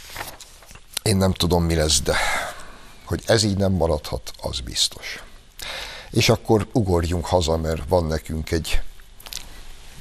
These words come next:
van nekünk egy csodánk. Nem tudom, látták az évértékelőjét? Tyú, te!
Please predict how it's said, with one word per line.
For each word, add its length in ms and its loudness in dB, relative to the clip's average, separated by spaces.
van 120 4
nekünk 320 4
egy 120 4
csodánk. 580 6
Nem 120 -6
tudom, 200 4
látták 380 4
az 180 2
évértékelőjét? 1400 0
Tyú, 460 4
te! 340 4